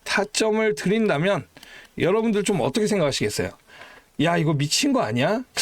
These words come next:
이건 아닌 것 같은데?" 이렇게 생각하실 거 아닙니까? 그죠? 근데 저는 이러한 타점들을 정말 기가 막히게 잘 잡고 있다.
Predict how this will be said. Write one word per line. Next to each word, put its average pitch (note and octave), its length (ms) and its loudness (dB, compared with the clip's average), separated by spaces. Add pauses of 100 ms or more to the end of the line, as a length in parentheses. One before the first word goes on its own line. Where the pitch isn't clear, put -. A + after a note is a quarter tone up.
(220)
이건 G#3 260 2
아닌 D#3 280 2
것 A#3+ 60 2
같은데?" D3+ 540 0
이렇게 A#3+ 360 0
생각하실 G3 360 0
거 - 80 -2
아닙니까? A2 400 -4
그죠? D#3 480 0 (600)
근데 D3+ 240 0
저는 A3 520 0
이러한 D#3+ 360 2
타점들을 A3+ 600 0
정말 G3 320 2
기가 E3 420 0
막히게 F3 640 2
잘 - 220 -2
잡고 - 300 -2
있다. A#2+ 480 0